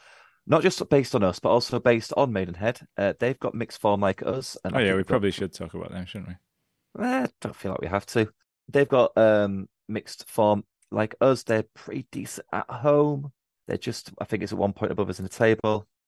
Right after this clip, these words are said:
Speaker 1: Much like the Oxford City game in midweek, you're looking at sort of fixture and thinking,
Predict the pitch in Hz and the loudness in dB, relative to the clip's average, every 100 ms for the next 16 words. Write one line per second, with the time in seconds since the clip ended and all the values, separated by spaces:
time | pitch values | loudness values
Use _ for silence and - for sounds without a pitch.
0 | _ 113 143 - - 123 82 - - - | _ 0 2 2 0 0 0 -4 -10 -6
1 | - 95 104 101 95 95 90 95 90 - | -4 2 2 4 0 0 0 0 0 -6
2 | - 104 98 - 80 - 87 52 - - | -6 -2 -2 -2 -6 -2 -2 -2 -6 -8
3 | - 90 - 90 85 - 87 87 | -6 -6 -4 -6 -6 -8 -6 -6